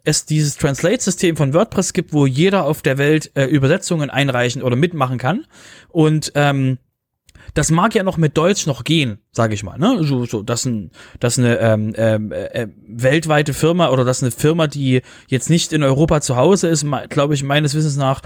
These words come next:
dass die jetzt dementsprechend da vielleicht noch mit Deutsch klarkommt.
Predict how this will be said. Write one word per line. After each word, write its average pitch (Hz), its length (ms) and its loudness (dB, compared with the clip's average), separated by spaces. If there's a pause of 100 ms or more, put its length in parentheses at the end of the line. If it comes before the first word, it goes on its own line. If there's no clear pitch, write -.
(300)
dass 131 200 0
die 175 200 4
jetzt 156 220 0
dementsprechend 139 680 0
da 127 100 0
vielleicht 131 380 0
noch 143 100 0
mit 135 180 0
Deutsch 147 280 0
klarkommt. 107 720 -4